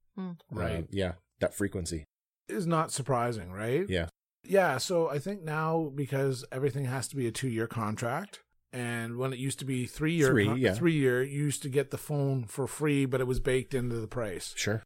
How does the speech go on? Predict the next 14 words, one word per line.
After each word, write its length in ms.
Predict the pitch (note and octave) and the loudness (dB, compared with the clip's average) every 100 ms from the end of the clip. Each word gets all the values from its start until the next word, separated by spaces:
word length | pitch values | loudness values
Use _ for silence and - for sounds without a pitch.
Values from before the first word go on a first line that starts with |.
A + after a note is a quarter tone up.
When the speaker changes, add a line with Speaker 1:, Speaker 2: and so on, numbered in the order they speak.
| _ _ _ | _ _ _
Speaker 3:
So 200 | - E3+ | -4 0
now 720 | D3 D3 F3 F3+ C#3 B2 A#2+ D3 | 2 2 4 6 6 4 0 -2
it's 240 | C#3+ A#2 | -4 -2
not 360 | C#3+ C#3 E3 C#3+ | 2 2 2 2
baked 260 | B2+ A#2+ | 2 2
into 140 | B2+ A2+ | -4 -4
the 80 | |
price. 260 | A2 A2+ G#2 | -6 -6 -4
So 100 | - | -2
you 140 | C#3+ | 0
get 160 | C#3+ E3 | 0 0
your 140 | D3+ | 0
data 360 | C3+ C3+ C3+ D#3+ | 2 4 4 4
program, 680 | C3+ C#3 B2 A2+ A2 A2+ D#3+ | 2 2 2 0 -2 -4 -6